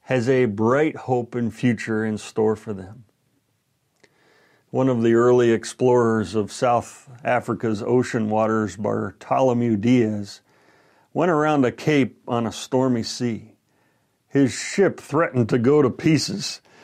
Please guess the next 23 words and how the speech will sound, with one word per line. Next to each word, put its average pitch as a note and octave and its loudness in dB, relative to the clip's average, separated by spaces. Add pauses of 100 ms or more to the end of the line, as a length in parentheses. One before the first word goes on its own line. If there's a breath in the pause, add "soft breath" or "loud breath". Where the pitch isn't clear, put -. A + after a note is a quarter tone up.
(180 soft breath)
so C#3+ 2
he D3 4
called D#3+ 0
the A#2+ 2
place C3 0
the A#2 -6
Cape C#3 0
of A#2 0
Storms. A#2+ -2 (1080 soft breath)
But D#3+ 4
Vasco F#3+ 2
da D3+ 2
Gama, C#3 0 (200)
who C3 -4
came D3+ -2
later, B2 2 (160)
changed G3+ 0
the F3 2
name E3 0 (1040)
to C#3+ 0
the B2 0
Cape C#3 -4
of G#2 -4